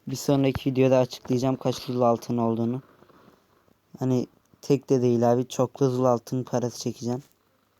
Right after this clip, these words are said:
Kimse yok mu ya? Adamlar buraya sis attı ama. E buraya sis atıp niye B'ye gidersin ki yani? Anlatabilir misin biraz? Canım benim. Alperen ölme.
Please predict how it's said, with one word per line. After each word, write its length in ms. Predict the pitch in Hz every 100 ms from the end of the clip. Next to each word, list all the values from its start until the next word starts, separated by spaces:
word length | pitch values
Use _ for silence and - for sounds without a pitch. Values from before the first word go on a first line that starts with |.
| _ _ _ _ _ _ _ -
Kimse 240 | 127 -
yok 180 | 143 139
mu 80 | 120
ya? 220 | 123 131
Adamlar 360 | 120 123 131
buraya 200 | 127 135
sis 240 | 139 143 139
attı 260 | 139 -
ama. 220 | 120 117 135 _ - - - - - - - - _ _ _ - 127
E 120 | 120
buraya 240 | 127 135
sis 260 | 127 131 -
atıp 300 | 131 131 -
niye 220 | 139 135
B'ye 300 | 135 135 135
gidersin 400 | 131 139 139 151
ki 140 | 143
yani? 320 | 127 117 110 107 _ _ _ - - _ _ _ _ _ _ -
Anlatabilir 560 | 120 120 - 127 135
misin 320 | 147 139 - 117
biraz? 480 | 113 107 - - _ -
Canım 220 | 117 123 127
benim. 240 | 117 107 - _ _ _ _ _ _ _ - _ _ _ _ _
Alperen 360 | - 135 131
ölme. 320 | 131 131 123